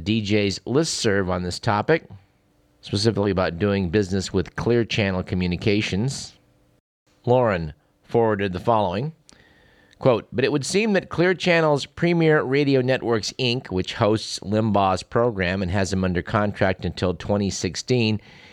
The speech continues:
is sticking by its controversial commentator. In a statement last Sunday, the channel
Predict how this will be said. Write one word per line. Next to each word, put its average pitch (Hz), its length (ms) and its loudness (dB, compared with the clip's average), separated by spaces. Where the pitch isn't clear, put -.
is 113 140 2
sticking 170 420 0
by 147 240 6
its 123 180 0
controversial 139 720 2
commentator. 101 640 0
In 82 120 -2
a 87 100 2
statement 117 540 -2
last 120 300 0
Sunday, 95 360 0
the 95 100 -2
channel 110 340 0